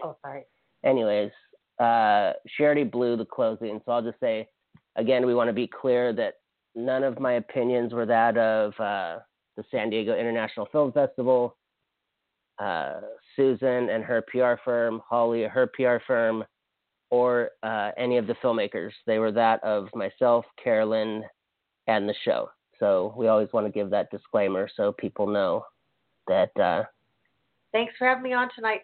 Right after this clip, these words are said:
Speaker 1: son. Really appreciate it.
Speaker 2: No problem. All right, you guys, uh, not getting on my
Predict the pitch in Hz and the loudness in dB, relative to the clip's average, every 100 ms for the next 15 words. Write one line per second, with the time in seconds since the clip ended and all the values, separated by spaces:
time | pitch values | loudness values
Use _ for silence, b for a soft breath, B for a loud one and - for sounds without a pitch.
0 | _ 214 208 196 196 214 214 214 - 190 | _ 0 0 0 0 0 -2 -8 -2 -2
1 | 180 175 - - 110 110 127 113 90 104 | -2 -4 -6 0 2 4 2 2 -2 -8
2 | _ _ b b b b 147 156 151 156 | _ _ b b b b 2 4 4 2
3 | 151 147 127 _ _ _ _ _ - 127 | 2 0 -2 _ _ _ _ _ -4 -2
4 | 127 123 123 117 107 73 107 127 139 156 | 0 0 2 2 0 -4 -8 -4 -4 -4
5 | 147 139 139 | -2 -2 -2